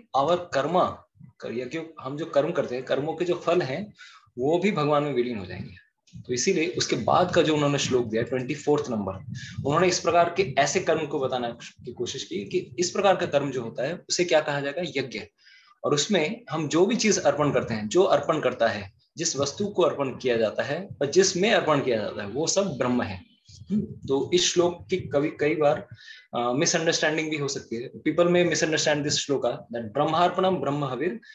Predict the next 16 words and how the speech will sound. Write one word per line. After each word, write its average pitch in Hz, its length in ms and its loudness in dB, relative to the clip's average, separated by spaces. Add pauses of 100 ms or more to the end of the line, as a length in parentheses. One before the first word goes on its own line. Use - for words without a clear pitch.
(160)
ब्रह्माग्नो 165 520 2
ब्रह्मणाहुतम 127 720 -4 (140)
ब्रह्मैव 139 580 0
तेन 147 280 -2
गंतव्यम 123 540 -4 (440)
ब्रह्म 151 240 -4
कर्म 127 280 -6
समाधिना। 104 540 -4 (500)
तो 139 60 2
चूंकि 180 280 4
ये 208 100 8
chapter 175 420 4
भगवत 147 300 2
गीता 151 240 0
का 151 80 -2
starting 156 480 0